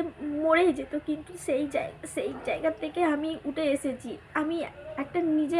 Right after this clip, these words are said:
একটা, মানে, উম, রোজগার করার একটা চ্যানেল খুলেছি যে আমি কিছু রোজগার করব শুধু তোমাদের ভালোবাসায়। আর আজকে শুনছি কিনা যে সকাল সকাল উঠে যে আমি এইরকমভাবে শুনবো, আমি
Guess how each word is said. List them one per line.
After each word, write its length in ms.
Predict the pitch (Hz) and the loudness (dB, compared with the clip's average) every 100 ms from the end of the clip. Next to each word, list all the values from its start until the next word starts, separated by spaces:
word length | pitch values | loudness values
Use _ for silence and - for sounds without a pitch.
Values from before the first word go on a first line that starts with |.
| 320 | 2
একটা, 220 | - 330 | 2 2
মানে, 220 | 339 294 320 349 - - - | 2 0 -2 -4 -12 -16 -12
উম, 240 | 226 214 226 - 294 | -8 -6 -4 2 4
রোজগার 300 | 254 285 311 | 4 4 4
করার 240 | 311 311 | 6 6
একটা 240 | 294 285 339 - | 6 2 -2 2
চ্যানেল 260 | 294 277 320 | 4 4 4
খুলেছি 320 | 339 269 262 | 2 2 0
যে 120 | 262 285 | 2 2
আমি 200 | 285 311 | 2 0
কিছু 260 | 294 269 311 294 | -2 -2 2 4
রোজগার 380 | 277 247 277 269 | 4 4 2 0
করব 260 | 269 262 269 294 | 0 0 0 -2
শুধু 160 | 262 277 | -2 0
তোমাদের 360 | 269 233 247 277 | 0 0 2 0
ভালোবাসায়। 680 | 277 233 269 254 262 285 269 | 0 -2 -2 -2 -2 -2 -2
আর 140 | 233 - - | -2 -2 -6
আজকে 240 | - - 302 | -6 -4 -4
শুনছি 340 | 285 262 285 | -4 -6 -6
কিনা 260 | 285 269 269 | -6 -6 -6
যে 140 | 262 302 | -4 -2
সকাল 340 | 311 247 269 302 | -2 0 0 2
সকাল 220 | 269 269 262 | 0 0 -2
উঠে 140 | 262 285 | -2 -2
যে 120 | 269 285 | 0 0
আমি 200 | 277 269 - | -2 -6 -4
এইরকমভাবে 720 | 285 320 330 320 294 302 285 311 | 2 6 6 4 2 2 2 0
শুনবো, 240 | 285 277 285 | 0 2 4
আমি 160 | 277 | 4